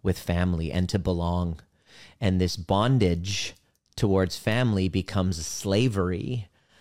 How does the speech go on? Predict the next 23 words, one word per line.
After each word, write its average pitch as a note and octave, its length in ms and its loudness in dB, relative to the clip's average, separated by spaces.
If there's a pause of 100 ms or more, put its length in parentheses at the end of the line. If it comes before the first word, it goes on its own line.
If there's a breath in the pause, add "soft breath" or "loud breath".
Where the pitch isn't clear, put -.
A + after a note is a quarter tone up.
(220 soft breath)
uh, F2+ 320 2
bonding. F2+ 680 2 (180)
Bonding F#2+ 680 2
becomes F#2+ 440 -2
our F#2 120 4
bondage, F2+ 920 0 (360 loud breath)
where F#2+ 380 4
we F#2+ 480 2 (1040)
choose F3+ 500 2
to F#2+ 220 2
unconsciously F#2+ 920 0
abandon G2 520 2
ourselves F2+ 840 2
and F2 140 0 (100)
our A2+ 180 2
desires E2+ 640 -2
so - 220 -4
that F2 160 -2
we F2+ 100 -4
can F2+ 200 -2
bond E2 320 -4
with E2 160 -6
family. C2 500 -6